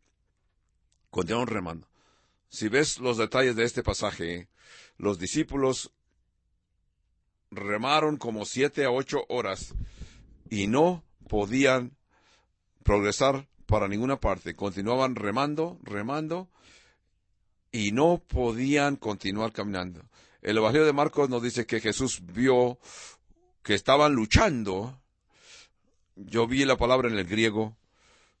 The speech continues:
macizo. Es una palabra que dice literalmente examinados por la tortura o con tortura, atormentados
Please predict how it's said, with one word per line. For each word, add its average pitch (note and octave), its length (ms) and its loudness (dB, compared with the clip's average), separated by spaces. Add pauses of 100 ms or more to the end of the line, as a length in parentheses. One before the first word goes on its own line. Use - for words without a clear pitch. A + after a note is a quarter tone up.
(180)
macizo. A2 720 -2
Es - 80 -6
una C#3 180 0
palabra A#2+ 420 0
que - 280 -4 (320)
dice C3+ 460 0 (200)
literalmente C3 920 2 (380)
examinados A#2 1500 2
por A2+ 320 2
la G2+ 380 6 (720)
tortura A2 640 6 (420)
o A2 220 6
con G#2+ 360 4
tortura, A#2 720 4 (1300)
atormentados A#2 1500 4